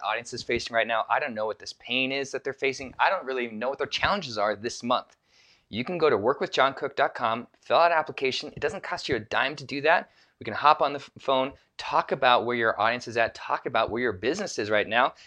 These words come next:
Your business might be completely upside down compared to what it was a month ago. I, we, um, most of our clients are speakers speaking at live events, and many of them relying on speaking fees.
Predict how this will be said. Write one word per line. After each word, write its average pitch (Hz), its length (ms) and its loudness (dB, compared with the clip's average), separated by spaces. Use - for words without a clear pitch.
Your 214 100 -2
business 185 340 -2
might 131 140 0
be 123 80 -8
completely 175 560 -4
upside 104 320 0
down 143 240 0
compared 113 320 -2
to 117 60 -8
what 95 140 -2
it - 20 -6
was 117 260 0
a - 60 -6
month 117 340 -2
ago. 104 380 0
I, 107 100 4
we, 117 220 -2
um, 110 300 -2
most 120 180 2
of - 60 -6
our 135 100 6
clients 147 320 2
are 110 160 -4
speakers - 500 -6
speaking - 440 -10
at - 80 -6
live 113 280 4
events, 151 500 -4
and 95 120 -10
many 139 140 0
of 180 40 0
them 165 100 0
relying 131 280 2
on 113 120 -2
speaking - 400 -8
fees. - 380 -6